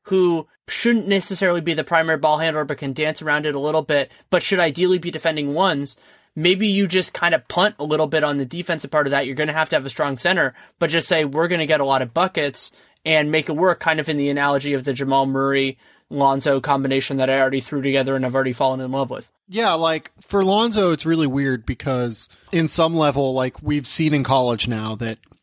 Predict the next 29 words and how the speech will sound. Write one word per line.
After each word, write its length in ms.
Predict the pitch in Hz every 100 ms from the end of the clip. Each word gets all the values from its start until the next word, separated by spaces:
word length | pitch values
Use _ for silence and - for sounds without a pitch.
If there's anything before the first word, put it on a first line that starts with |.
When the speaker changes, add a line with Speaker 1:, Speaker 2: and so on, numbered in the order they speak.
| -
Speaker 2:
his 220 | - 147
game 400 | 127 139 131 120
really 260 | 113 123 117
works. 520 | 110 113 - - -
Like, 200 | 120 117
he 280 | - 160 151
is 360 | 131 117 107 - - _ _ _ _ - -
just 180 | 143 -
an 120 | - -
outstanding 580 | 143 - - 160 147 139
basketball 440 | 127 123 - 127 113
player 300 | 127 120 110
who 140 | 127
has 120 | 123
totally 360 | - 156 156 147
transformed 600 | - 156 143 - 143 131
the 40 | 127
culture 420 | 139 127 - 117
of 100 | 113
U 100 | 120
C 200 | - 123
L 160 | 110
A. 160 | - - - _ _ -
That 140 | 165
has 160 | 165 139
a 60 |
ton 260 | - 151 147
of 80 | 117
value. 500 | 127 117 123 -